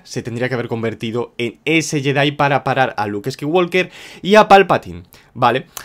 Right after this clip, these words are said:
Entonces hubiésemos visto enfrentamientos entre Leia, Luke, Han Solo contra el Imperio, contra Luke. Hubiese, o sea, el Imperio hubiese durado, ponle que veinte, treinta años más, ¿vale? Más que nada porque Luke estaría cegado por el lado oscuro y es un ser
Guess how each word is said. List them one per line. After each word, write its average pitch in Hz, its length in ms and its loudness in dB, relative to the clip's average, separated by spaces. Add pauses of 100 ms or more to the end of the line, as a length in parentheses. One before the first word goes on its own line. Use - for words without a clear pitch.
(100)
Entonces 190 300 2
hubiésemos 196 380 2
visto 180 380 0
enfrentamientos 165 1040 0
entre 107 380 -4
Leia, 123 640 -2
Luke, 131 560 2 (400)
Han 120 180 0
Solo 117 300 -2
contra 117 260 -4
el 110 80 -6
Imperio, 113 400 -2
contra 113 420 -2
Luke. 127 320 2 (200)
Hubiese, 190 440 0
o 131 60 -12
sea, 127 200 -4
el 139 180 -2
Imperio 196 260 4
hubiese 196 220 2
durado, 170 500 2
ponle 170 380 0
que 143 120 -2
veinte, 156 440 0
treinta 151 400 2
años 127 260 0
más, 95 220 -8
¿vale? 110 220 0
Más 127 180 -2
que 127 80 -6
nada 139 140 0
porque 120 260 -4
Luke 135 220 -4
estaría 117 280 -6
cegado 117 380 -2
por 113 100 -4
el 117 80 -4
lado 131 160 0
oscuro - 320 -2
y 143 200 -2
es 143 140 -4
un 131 120 -6
ser 175 200 0